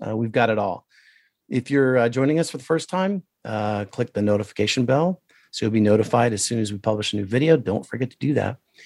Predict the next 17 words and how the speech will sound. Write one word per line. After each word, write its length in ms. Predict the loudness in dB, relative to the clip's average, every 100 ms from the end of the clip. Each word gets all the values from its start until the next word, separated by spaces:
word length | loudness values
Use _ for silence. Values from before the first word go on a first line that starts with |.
| -20 _ -6
As 100 | -4
a 60 |
quick 180 | -4 0
reminder, 560 | 2 2 2 0 -2 -2
uh, 60 |
you 160 | -2 -6
can 120 | -4
always 260 | 0 0 -2
find, 280 | -2 0
uh, 220 | 0 0 -4
our 300 | -6 -6 -2
audio 300 | -2 2 4
versions 380 | 4 4 2 -2
of 80 | -2
our 100 | -2
podcasts 560 | -2 -2 -2 -2 -2
on 120 | -8